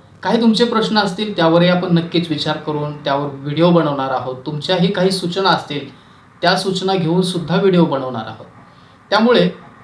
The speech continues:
आपलं एक अर्थविश्व जे आहे एकूणच ते थोडंसं का होईना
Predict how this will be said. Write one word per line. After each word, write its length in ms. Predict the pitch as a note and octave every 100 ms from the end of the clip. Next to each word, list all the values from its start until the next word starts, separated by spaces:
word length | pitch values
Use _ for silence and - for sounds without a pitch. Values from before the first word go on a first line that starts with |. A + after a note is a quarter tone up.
| - -
आपलं 340 | E3 A3 A3+
एक 200 | A3 G#3+
अर्थविश्व 640 | F#3+ A3+ B3+ A3+ A3 A#3+ A#3+
जे 140 | F3
आहे 240 | E3 B2+ C#3
एकूणच 500 | F#3 F#3 E3+ A#2+ - - - - -
ते 40 | A#3
थोडंसं 440 | A3+ B3+ B3+ C4
का 100 | B3+
होईना 380 | A#3 G#3+ F#3+ E3+